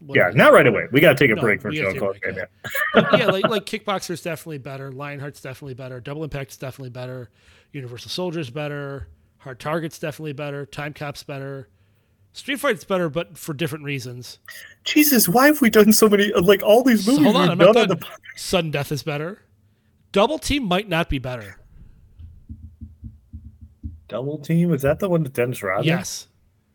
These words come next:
Speaker 2: Oh, well, maybe not.
Speaker 1: That one might not be better.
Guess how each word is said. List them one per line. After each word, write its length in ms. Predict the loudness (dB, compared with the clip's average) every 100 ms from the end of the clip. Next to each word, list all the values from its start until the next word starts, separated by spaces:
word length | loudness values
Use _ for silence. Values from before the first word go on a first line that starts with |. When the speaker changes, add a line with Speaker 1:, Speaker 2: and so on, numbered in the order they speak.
| _ _ _ -4
Speaker 2:
Oh, 140 | -4 0
well, 240 | 2 2
maybe 280 | 2 0 -2
not. 280 | -4 -6 -6
Speaker 1:
That 160 | -4 -2
one 160 | -2 -4
might 220 | -4 -6
not 200 | -10 -10
be 120 | -14
better. 380 | -16 -18 -20